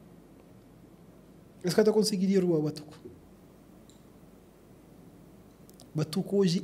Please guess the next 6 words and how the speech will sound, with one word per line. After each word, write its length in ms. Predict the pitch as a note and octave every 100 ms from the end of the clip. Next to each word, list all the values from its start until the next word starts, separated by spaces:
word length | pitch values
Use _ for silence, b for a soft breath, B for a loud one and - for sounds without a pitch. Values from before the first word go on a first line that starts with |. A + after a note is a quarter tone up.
| -
é 80 | F3
uma 220 | F3+ E3
força 760 | - - - C#4 C4 A#3 G#3+
de 120 | F#3+
cultura 520 | F#3 F#3 - D#3+ D#3+ D3+
cabo-verdiana. 680 | D#3 C#3 C#3 B2 G#2+ F2+